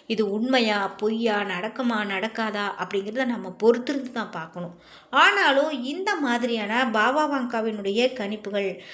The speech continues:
அப்படின்னு பார்த்தீங்கன்னா, இன்னைக்கும் நடந்துக்கிட்டு இருக்கக்கூடிய நிறைய விஷயங்களுக்கு ஒரு உதாரணமா அவங்க சொன்னாங்க, இது நடந்தது அப்படிங்கிற வகையில நிறைய விஷயங்கள் இருக்கு. அதே போல ப-, ஏ ஐ வந்து பல்வேறு துறைகள்ல நுழைய ஆரம்பிச்சிருக்கு இப்போவே.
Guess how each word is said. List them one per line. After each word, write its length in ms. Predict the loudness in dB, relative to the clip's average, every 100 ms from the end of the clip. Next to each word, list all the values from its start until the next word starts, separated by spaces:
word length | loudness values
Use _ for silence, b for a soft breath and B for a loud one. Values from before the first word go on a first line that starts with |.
| B
அப்படின்னு 320 | -2 0 0 2
பார்த்தீங்கன்னா, 480 | -2 -2 -8 -2 0
இன்னைக்கும் 800 | 0 -2 -4 -2 -2 0 0 0
நடந்துக்கிட்டு 480 | 0 0 -2 -2 -4
இருக்கக்கூடிய 640 | -4 -4 -4 -4 -2 -2
நிறைய 400 | -2 0 0 0
விஷயங்களுக்கு 760 | 0 -6 -6 -8 -4 -2 -2 B B B
ஒரு 280 | -2 0 2
உதாரணமா 640 | 2 2 0 0 0 -2 -4
அவங்க 460 | -6 -4 -2 -4 -4 -6
சொன்னாங்க, 560 | -4 0 2 2 0 0
இது 200 | -2 -2
நடந்தது 600 | -2 -4 -4 -4 -4 -6 B B
அப்படிங்கிற 540 | -4 -2 0 0 0 0
வகையில 640 | -2 -2 -2 0 -2 -2 -12 _ _
நிறைய 340 | -6 -4 0 0
விஷயங்கள் 420 | 0 -2 -4 -4
இருக்கு. 380 | -4 -6 -8 -12 -14 -20 _ _ _ _ b b b b _ -20 -8 0
அதே 260 | 4 4
போல 500 | 6 6 8 6 2 -4 -4
ப-, 220 | -2 4
ஏ 180 | 6 6
ஐ 240 | 2 -2
வந்து 420 | -8 -4 0 2
பல்வேறு 640 | 2 2 2 -2 -2 -2 -4
துறைகள்ல 600 | -4 -4 -2 -2 0 0
நுழைய 400 | 0 -2 0 0
ஆரம்பிச்சிருக்கு 680 | 0 0 -2 -6 -8 -6 -4
இப்போவே. 640 | -4 -4 -4 -2 -2 -4